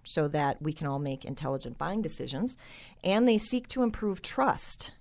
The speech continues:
between consumers and businesses by encouraging businesses to adhere to good codes of conduct. So joining us today to tell us more about the B B B is Jim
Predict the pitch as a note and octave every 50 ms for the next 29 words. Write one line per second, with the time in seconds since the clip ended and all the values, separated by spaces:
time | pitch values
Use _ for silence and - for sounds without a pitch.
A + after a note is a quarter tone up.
0 | - - - E3 E3 - - F3 D#3+ D#3 D3+ E3+ D#3 D3+ - - D3+ C#3 C3+ B2
1 | - - A#2+ B2 A#2+ - - - - - - B2 - - D#3 D3+ D3 D3+ D3+ -
2 | - F#3+ F#3 F3+ F3 F3+ D#3+ D#3+ D#3 D#3 D3+ D#3 D3+ - - D3+ D3 C#3 - -
3 | - - - - - - - F3 E3 D#3+ - D#3 E3 D#3+ D#3+ D#3+ D#3+ - E3 B2+
4 | - D#3+ E3 D#3+ D#3+ D#3+ - - - - - D3+ C#3 C#3 C#3+ - - - - C#3
5 | - - - D#3 C3+ C3 C3 - - - - - - - - - - - - -
6 | - - - - - - - - - G3+ F#3+ G#3+ A3+ B3+ D4 D4+ C#4+ C4+ - -
7 | A#3 F#3 E3+ C#3+ D3+ E3+ F3 - F3+ D#3+ D#3 D#3 D#3 - E3 E3 E3+ G3 A#3+ B3+
8 | A3+ D#3 C#3+ C#3 - - C3 - D3+ D3 D3+ D3+ D#3 D3 D3+ F3 G3+ - D#3+ D#3
9 | D3 D#3 C3+ - - E3 F3 G3 A3+ A#3+ B3